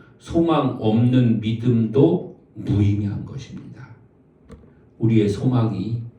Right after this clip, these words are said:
하나님께 있는 것을 여러분 기억하시기를 바랍니다. 그리고 이 소망은 다윗에게만 있는 것이 아니라 모든 믿는 자들에게 주시는 하나님의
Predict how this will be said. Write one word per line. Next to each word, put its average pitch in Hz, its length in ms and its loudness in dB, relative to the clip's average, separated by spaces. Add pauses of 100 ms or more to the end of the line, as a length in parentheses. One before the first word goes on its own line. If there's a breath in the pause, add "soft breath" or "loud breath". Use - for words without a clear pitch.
(420)
하나님께 117 1080 -2
있는 110 320 0
것을 123 600 0 (180)
여러분 87 340 -8
기억하시기를 107 1080 0
바랍니다. 82 720 -8 (680 loud breath)
그리고 139 540 6
이 156 120 0
소망은 160 800 0 (440)
다윗에게만 202 800 2
있는 135 280 -2
것이 - 280 -6
아니라 - 640 -10 (960)
모든 - 720 -4
믿는 123 420 4 (200)
자들에게 98 600 -6
주시는 - 680 -2 (180)
하나님의 104 800 0